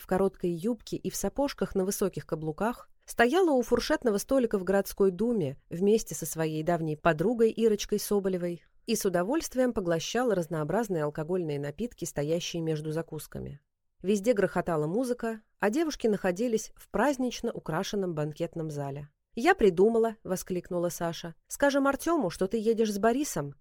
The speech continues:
и он за нами присмотрит. Это точно проканает, так что ищи ближайший вылет на Мале". "И тебя Артем точно отпустит и денег даст?" прищурившись, спросила Ирочка.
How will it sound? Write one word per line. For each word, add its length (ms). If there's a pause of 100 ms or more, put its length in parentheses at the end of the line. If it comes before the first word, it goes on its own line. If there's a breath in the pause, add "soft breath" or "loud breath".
и 100
он 160
за 120
нами 240
присмотрит. 760 (200)
Это 160
точно 360
проканает, 680 (120)
так 160
что 180
ищи 240
ближайший 500
вылет 280
на 80
Мале". 380 (380)
"И 120
тебя 300
Артем 360
точно 420
отпустит 500
и 40
денег 400
даст?" 380 (160)
прищурившись, 720
спросила 460
Ирочка. 580